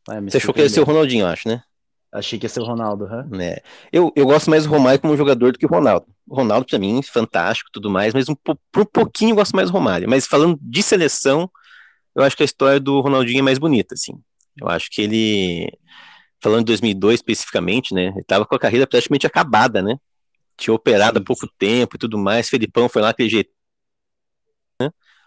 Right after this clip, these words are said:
Speaker 2: Apostou nele, deu no que deu, né?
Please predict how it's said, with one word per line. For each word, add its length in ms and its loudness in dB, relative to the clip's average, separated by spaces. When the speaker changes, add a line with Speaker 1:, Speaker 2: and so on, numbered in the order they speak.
Speaker 2:
Apostou 580 0
nele, 320 2
deu 300 0
no 80 2
que 180 -20
deu, 200 0
né? 180 -4